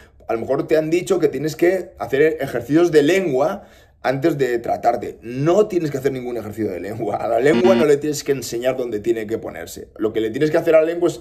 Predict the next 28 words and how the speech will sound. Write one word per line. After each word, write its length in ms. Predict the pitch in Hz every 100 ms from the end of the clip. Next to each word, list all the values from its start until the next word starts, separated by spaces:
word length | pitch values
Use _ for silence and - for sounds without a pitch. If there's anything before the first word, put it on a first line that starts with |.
| -
generarle 600 | - 135 127 120 135 151
espacio. 500 | 117 - 107 104 - - - - _
¿Por 140 | 127 127
qué 100 | 180
la 120 | 180
lengua 260 | 175 139
se 100 | 131
pone 240 | 117 107 98
ahí? 200 | 101 - _ _ _ _ _ _ _ _ _ _ _
Porque 200 | - 107
si 140 | 107 110
os 80 |
fijáis 400 | 107 104 135 147
a 60 | 143
nivel 540 | 123 131 127 110 - _ _
de 100 | -
la 140 | 87 101
parte 240 | 117 151
de 80 | 156
atrás, 420 | 160 165 175 - - _
los 440 | 113 113 104 - 113
dientes, 440 | 131 151 156 -
el 140 | 113 120
ángulo 260 | 143 147
es 80 | 135
un 60 | 127
ángulo 320 | 131 147 143
negativo. 800 | 127 110 92 98 170 147 -